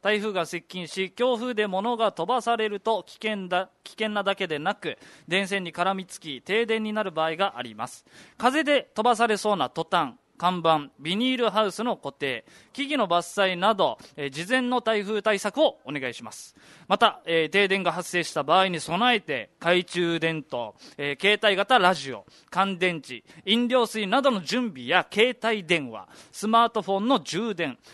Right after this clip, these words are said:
ブレーカー操作の確認をお願いします。なお、台風の影響により停電が発生した場合は、沖縄電力ホームページにて停電情報をご確認いただけます。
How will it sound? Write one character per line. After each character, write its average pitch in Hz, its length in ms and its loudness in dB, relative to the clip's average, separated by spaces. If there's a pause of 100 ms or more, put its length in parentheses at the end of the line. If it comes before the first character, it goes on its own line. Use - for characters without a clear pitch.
(140)
ブ 170 100 -4
レ 233 200 6
ー 233 80 -4
カ 220 280 6
ー 202 40 2
操 220 320 2
作 277 180 2
の 180 140 0
確 165 240 -6
認 254 240 2
を 214 240 0
お 139 100 -6
願 127 180 -4
い 101 60 -12
し - 140 -16
ま 143 100 -2
す。 - 140 -14 (280)
な 269 200 8
お、 180 160 -4
台 269 180 4
風 269 120 0
の 247 100 2
影 220 160 0
響 220 120 0
に 208 80 -2
よ 233 80 2
り 233 120 0
停 247 200 4
電 247 140 -2
が 220 100 0
発 214 200 -2
生 220 140 0
し - 60 -8
た 214 140 2
場 208 140 4
合 202 80 4
は、 220 280 2
沖 254 200 -6
縄 262 180 2
電 240 160 -2
力 226 240 -4
ホ 214 140 0
ー - 20 -4
ム 220 140 -4
ペ 214 180 2
ー 214 60 -2
ジ 175 160 -10
に 214 120 -8
て 311 240 0 (220)
停 214 220 6
電 208 200 -2
情 190 200 -2
報 208 260 2
を 240 60 4
ご 147 100 -6
確 135 280 -10
認 220 260 -4
い - 20 -18
た 131 120 -8
だ 123 100 -6
け 127 120 -12
ま 196 140 2
す。 - 120 -12